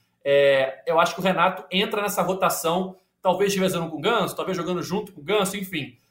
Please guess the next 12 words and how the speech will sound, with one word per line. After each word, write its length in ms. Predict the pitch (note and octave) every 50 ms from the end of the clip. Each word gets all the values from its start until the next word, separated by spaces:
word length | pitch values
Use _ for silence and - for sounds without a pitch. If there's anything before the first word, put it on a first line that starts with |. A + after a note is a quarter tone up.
| _ _
Eu 100 | - D#3
acho 140 | F#3 F#3 F#3
que 60 | F3+
com 200 | - A3 C4 D4+
o 60 | E4
Diniz, 500 | E4 C4 A3+ F#3 F#3 A#3 A#3+ F#3 - -
principalmente, 800 | - - E3+ E3 - - - D3+ C#3+ D#3 G3 G#3+ F#3 - - - -
o 100 | F3+ F3+
futebol 500 | - - A#3+ - - E3+ E3+ G3 A3 A3+
do 80 | A3+
Renato 280 | F#3 F#3+ G3 F#3+ F#3 F3+
Augusto 520 | D#3 C#3+ D3+ D#3 D3 - - - A2 -